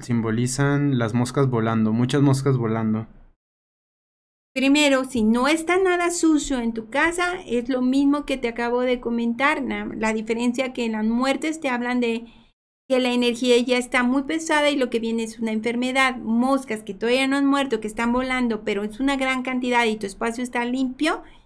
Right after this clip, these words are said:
Speaker 2: está hablando de pesadez y de un ambiente tóxico,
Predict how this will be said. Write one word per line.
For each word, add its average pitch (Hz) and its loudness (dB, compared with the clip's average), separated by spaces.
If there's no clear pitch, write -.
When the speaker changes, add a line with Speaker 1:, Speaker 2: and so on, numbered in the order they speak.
Speaker 2:
está 220 -2
hablando 247 0
de 240 2
pesadez 240 2
y 220 -8
de 220 0
un 233 0
ambiente 233 0
tóxico, 233 -4